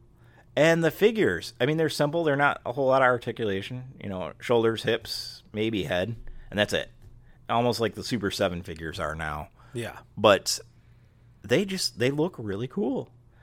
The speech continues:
Speaker 1: And it would be fun just to put that on display, I think. But I digress. Like, that's one of those toys that I wish I had then, knowing about it now.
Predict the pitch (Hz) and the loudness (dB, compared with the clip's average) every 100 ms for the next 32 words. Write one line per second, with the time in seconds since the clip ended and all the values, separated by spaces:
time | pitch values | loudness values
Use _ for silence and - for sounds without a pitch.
0 | - _ - 120 123 110 131 135 135 - | -20 _ -2 0 0 2 0 0 -2 2
1 | 185 202 127 127 117 147 143 151 156 160 | 4 4 -2 -8 -6 -4 2 2 2 -2
2 | 123 - 98 120 190 90 78 - 76 - | -4 -10 -2 2 2 0 -2 -6 -8 -10
3 | - - - - - - _ - - 78 | -18 -20 -20 -20 -20 -20 _ -20 -10 -8
4 | 73 - - - - _ - 120 101 95 | -8 -10 -20 -20 -20 _ 2 6 8 6
5 | 87 82 104 104 127 131 139 123 113 - | 4 0 2 4 4 4 4 4 2 4
6 | 117 110 104 98 - - 107 107 113 110 | 4 6 2 -2 -6 -6 0 0 2 0
7 | 110 107 87 90 107 127 127 - _ _ | 4 2 2 0 0 0 -6 -14 _ _
8 | _ _ _ _ _ _ _ _ _ _ | _ _ _ _ _ _ _ _ _ _
9 | _ 107 110 110 95 98 87 82 87 - | _ -2 2 2 2 2 2 -2 -8 -10